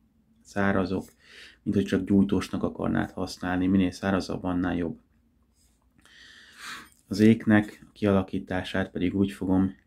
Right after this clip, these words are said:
ö, elkészíteni.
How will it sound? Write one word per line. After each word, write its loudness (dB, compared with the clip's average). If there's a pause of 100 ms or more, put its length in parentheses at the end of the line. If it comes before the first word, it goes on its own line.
(200)
ö, 0 (960)
elkészíteni. 2